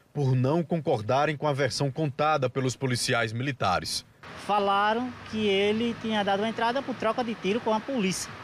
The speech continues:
Speaker 2: aonde eu nunca possuí arma, meu filho nunca possuiu arma, a gente são pessoas de bem, a gente não tem precisão de usar arma,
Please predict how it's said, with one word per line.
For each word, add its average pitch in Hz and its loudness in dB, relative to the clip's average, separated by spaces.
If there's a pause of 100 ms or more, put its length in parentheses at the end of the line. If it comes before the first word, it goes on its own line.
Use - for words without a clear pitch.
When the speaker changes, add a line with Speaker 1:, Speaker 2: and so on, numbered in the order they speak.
(640)
Speaker 2:
aonde 196 2 (180)
eu 202 2
nunca 214 0
possuí 185 0
arma, 214 2
meu 185 2
filho 175 0
nunca 175 2
possuiu 170 0
arma, 208 2
a 196 2
gente 190 -2 (220)
são 202 0
pessoas 202 0
de 254 0
bem, 175 2
a 156 0
gente 196 -6
não 247 -2
tem 202 -2
precisão 196 0
de 220 2
usar 143 2
arma, 120 0